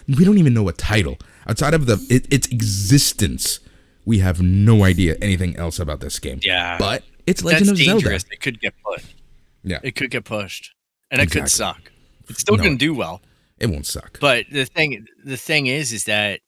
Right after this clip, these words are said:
Speaker 2: okay, Elden Ring, yeah, you're right. There's been more of it 'cause it was slated for this year. But Thor Ragnarok was slated for this year.
Speaker 1: Yeah.
Speaker 2: And the only
Speaker 1: God of
Speaker 2: reason
Speaker 1: War.
Speaker 2: why they delayed it is because, sorry, God of War.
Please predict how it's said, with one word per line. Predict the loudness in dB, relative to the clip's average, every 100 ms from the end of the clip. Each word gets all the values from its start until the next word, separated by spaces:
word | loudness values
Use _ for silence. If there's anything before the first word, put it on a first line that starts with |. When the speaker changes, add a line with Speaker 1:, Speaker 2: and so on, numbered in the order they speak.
| _ _ _ _ _ _ -8
Speaker 2:
okay, | -4 -2 -2 -2
Elden | 0 0 0 -4
Ring, | 0 0 0
yeah, | 0 0
you're | 0 -4
right. | -2 0 -2 -6
There's | -10
been | -6 -6
more | -4 -6
of | -6
it | -10
'cause | -12
it | -10
was | -8
slated | -4 -4 -6
for | -10
this | -10 -8
year. | -6 -6 -8 _ _
But | -16
Thor | -6 -2 -2
Ragnarok | 0 -2 -2 -8 -10
was | -8 -6
slated | -4 -4 -6 -8
for | -12
this | -12 -10 -10
year. | -12 -16 _ _ _ -4
Speaker 1:
Yeah. | -4 -4 _ _ _ _ _ _ _ _ _ -6
Speaker 2:
And | 0
the | 2 2
only | 2
Speaker 1:
God | 0
of |
Speaker 2:
reason | 0 -2
Speaker 1:
War. | -2
Speaker 2:
why |
they | -2
delayed | -4 -6 -4 -4
it | -6 -12
is | -12
because, | -8 -6 -6 -10 _ -8
sorry, | -2 0 0
God | -4 -6
of |
War. | -6 -12